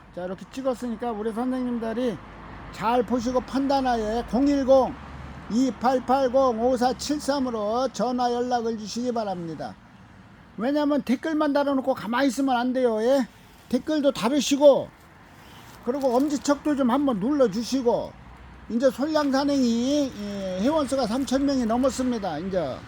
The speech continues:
간신히 넘어갔네요. 삼천 명. 왜냐면 이제 삼천 명 넘어가면 사천 명은 눈만 끔먹거리면 사천 명 갑니다. 예?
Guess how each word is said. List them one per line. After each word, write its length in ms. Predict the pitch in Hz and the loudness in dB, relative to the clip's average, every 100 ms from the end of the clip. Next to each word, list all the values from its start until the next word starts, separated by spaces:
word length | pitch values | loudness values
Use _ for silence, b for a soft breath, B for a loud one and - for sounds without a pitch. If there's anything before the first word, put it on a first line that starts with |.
| - - - - - - | -18 -20 -18 -20 -20 -18
간신히 460 | - - 269 277 320 | -6 2 6 6 6
넘어갔네요. 600 | 269 277 269 254 254 220 | 2 2 2 0 -2 -4
삼천 400 | 202 240 233 247 | -4 -4 -2 -2
명. 140 | 185 123 - - - - - - - - - - - - | -4 -12 -18 -20 -20 -20 -20 -20 -20 -20 -20 -20 -18 -6
왜냐면 400 | 233 302 294 277 | -2 0 0 2
이제 140 | 277 | 0
삼천 420 | 233 302 262 302 | 0 -2 2 0
명 160 | 294 262 | 2 0
넘어가면 480 | 247 277 277 254 233 | 0 0 0 -2 -2
사천 400 | 247 277 262 269 | -2 -2 -2 0
명은 640 | 269 220 226 262 277 226 - | -2 -2 -2 0 -2 -4 -8
눈만 420 | - 208 269 277 - | -4 0 2 0 0
끔먹거리면 680 | 311 311 262 285 262 254 208 | -2 -2 2 2 2 -2 -2
사천 380 | 254 - 277 | -4 -2 0
명 180 | 262 240 | 0 -2
갑니다. 600 | 165 196 247 254 233 208 | -4 -2 0 2 2 2
예? 180 | 233 254 | 0 0